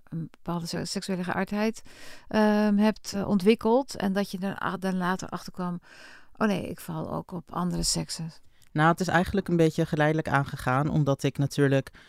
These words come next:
Speaker 2: als kind ben je default hetero, zeg maar. Als je een klein jongetje bent, dan gaan ze ervan uit dat je met je buurmeisje wilt trouwen. En ze zullen het nooit echt heel erg anders brengen. Maar ik merkte wel dat toen ik dus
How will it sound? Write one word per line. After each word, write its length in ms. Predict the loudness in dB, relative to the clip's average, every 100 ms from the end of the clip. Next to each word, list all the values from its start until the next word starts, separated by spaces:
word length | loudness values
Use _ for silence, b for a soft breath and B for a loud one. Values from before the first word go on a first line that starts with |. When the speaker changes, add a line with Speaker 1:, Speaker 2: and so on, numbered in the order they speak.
| b b b
Speaker 2:
als 240 | -2 0 2
kind 480 | 6 6 4 0 -14 _ _ -12
ben 320 | 0 4 4
je 120 | 2
default 540 | 0 -2 2 2 2 0
hetero, 500 | -2 -2 -6 -6 -8
zeg 260 | -10 -10 -8
maar. 300 | -8 -8 -2
Als 240 | -2 0
je 220 | 2 2 2
een 140 | 0
klein 260 | 2 2 4
jongetje 360 | 4 2 0
bent, 380 | 0 2 2 0
dan 260 | 0 0 2
gaan 200 | 0 0
ze 100 | -4
ervan 260 | -4 2
uit 160 | 2 2
dat 120 | -4
je 80 | -4
met 140 | -4
je 80 | -4
buurmeisje 540 | 0 2 4 2 0 -4
wilt 120 | -6
trouwen. 560 | -2 0 2 0 -2 b b b -6
En 120 | -4
ze 100 | 2
zullen 240 | 4 4
het 100 | 4
nooit 280 | 4 4 2
echt 160 | -6 -2
heel 140 | 0
erg 140 | 0
anders 340 | 0 0 0 -2
brengen. 480 | -2 0 -2 -4 -4
Maar 340 | 2 4 4 2
ik 120 | 2
merkte 340 | 2 2 0
wel 240 | 4 6 6
dat 140 | 2
toen 180 | 2 0
ik 140 | 2
dus 380 | 0 0 -4